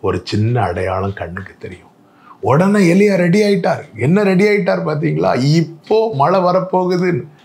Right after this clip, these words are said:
அதான் வேதம் சொல்லுகிறது, அதற்குள்ளாக, அடையாளம் வந்துட்டுனாலே அற்புதம் ஆயத்தமாகி விட்டது என்று அர்த்தம்.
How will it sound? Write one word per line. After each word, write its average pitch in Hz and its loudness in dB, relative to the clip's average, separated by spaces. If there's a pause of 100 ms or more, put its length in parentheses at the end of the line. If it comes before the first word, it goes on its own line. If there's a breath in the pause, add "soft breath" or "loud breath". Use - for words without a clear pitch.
(280 loud breath)
அதான் 147 0
வேதம் 156 2
சொல்லுகிறது, 147 0
அதற்குள்ளாக, 170 0
அடையாளம் 156 0
வந்துட்டுனாலே 180 0 (480 loud breath)
அற்புதம் 160 -2 (100)
ஆயத்தமாகி 143 2
விட்டது 131 0
என்று 101 -2
அர்த்தம். 87 -12